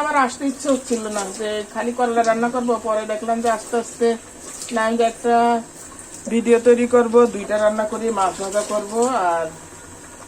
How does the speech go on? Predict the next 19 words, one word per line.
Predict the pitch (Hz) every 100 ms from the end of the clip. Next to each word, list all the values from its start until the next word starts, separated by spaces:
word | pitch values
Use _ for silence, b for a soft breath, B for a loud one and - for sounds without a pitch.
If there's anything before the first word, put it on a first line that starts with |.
| - - - - -
করলা | 214 202 196 180
রেসিপি | 170 180 185 190
করব | 180 170
সাথে। | 180 - - - - - - - - - - - - - - - - - - - - - - - - - - - - - - -
আমার | 254 269
আর | 269
রাতের | 247 247 240
বেলা | 247 240
তরকারি | 233 233 226
রান্না | 220 233 247
করতে | 240 247
হবে | 247 254
না, | 247
আমরা | 247 254
তো | 269
ঘরে | 254 262 254
মানুষ | 240 247 240 226
দুই | 226
তিনজন | 226 220 214 226